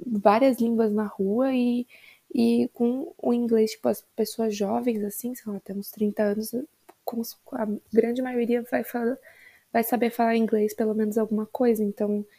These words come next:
m-, mesmo eu não falando alemão, eu s-,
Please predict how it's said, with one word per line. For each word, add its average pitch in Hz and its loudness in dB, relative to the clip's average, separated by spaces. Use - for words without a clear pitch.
m-, 220 -2
mesmo 240 4
eu 247 4
não 240 4
falando 233 4
alemão, 226 4
eu 247 0
s-, - -8